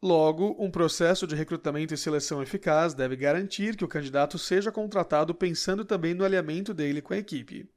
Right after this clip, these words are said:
Assim, o profissional contratado deverá ter sinergia com os demais colegas, apresentando um nível de habilidade equivalente e complementar aos outros. Redução significativa do índice de turnover.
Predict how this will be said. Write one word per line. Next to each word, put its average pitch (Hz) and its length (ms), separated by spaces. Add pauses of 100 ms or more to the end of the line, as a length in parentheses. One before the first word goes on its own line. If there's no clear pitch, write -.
(280)
Assim, 143 560
o 139 100
profissional 156 540
contratado 147 680
deverá 139 260
ter 160 160
sinergia 190 640
com 196 140
os 196 80
demais 175 320
colegas, 135 680
apresentando 147 600
um - 20
nível 185 300
de 202 80
habilidade 170 500
equivalente 196 640
e 208 60
complementar 202 680
aos 160 180
outros. - 520 (760)
Redução 214 840
significativa 214 960
do 196 200
índice 202 300
de 196 100
turnover. 170 760